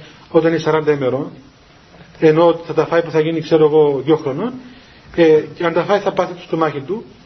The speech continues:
Έτσι είναι και στον άνθρωπο. Εάν ο ευαίσθητος άνθρωπος φορτωθεί πάνω του πράγματα για να μπει σε πένθος,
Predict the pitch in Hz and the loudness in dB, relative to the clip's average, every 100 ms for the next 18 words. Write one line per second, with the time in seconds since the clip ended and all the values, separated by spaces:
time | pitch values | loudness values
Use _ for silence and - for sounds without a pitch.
0 | _ _ _ _ _ - - 180 180 220 | _ _ _ _ _ -20 -6 -2 -2 -2
1 | 202 190 226 262 262 151 143 147 185 180 | -4 -2 0 0 -2 -2 0 0 0 0
2 | 170 220 - - 180 160 143 139 139 - | 0 -2 -4 -6 -4 -4 -4 -4 -6 -18
3 | - - - - - - 185 175 190 165 | -20 -20 -20 -20 -20 -6 -2 0 0 -2
4 | 214 220 233 214 185 160 208 208 202 202 | -2 -2 0 -2 -4 -2 -2 -2 -2 0
5 | 175 170 165 160 143 202 202 214 202 - | 0 0 0 0 -2 -6 -4 -2 -2 0
6 | 165 - | -2 -2